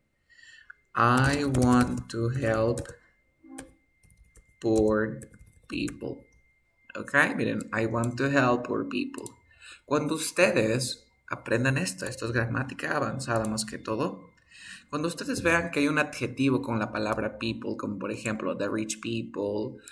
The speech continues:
the poor people, the intelligent people, whatever, ¿ok? ¿Yes? Lo que van a hacer es lo siguiente. Van a eliminar la palabra people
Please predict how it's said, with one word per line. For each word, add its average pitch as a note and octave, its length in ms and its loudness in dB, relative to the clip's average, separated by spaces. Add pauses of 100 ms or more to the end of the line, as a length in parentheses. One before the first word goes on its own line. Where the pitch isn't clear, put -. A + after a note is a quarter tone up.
(140)
the A2+ 220 0
poor A2+ 280 0
people, G#2+ 1040 -2
the G2+ 140 -6
intelligent A#2 580 2
people, A2+ 380 -6 (220)
whatever, A2+ 680 4
¿ok? A2+ 200 -2 (1000)
¿Yes? - 360 -2 (1600)
Lo C3+ 180 2
que C3+ 100 -2
van D3 160 2
a - 20 2
hacer E3 200 -2
es E3 60 -4
lo D#3 100 -4
siguiente. C3 680 -4 (500)
Van D3+ 160 0
a F#3+ 40 2
eliminar C3+ 440 0
la D3 160 -2
palabra - 460 -2
people A#2 680 -4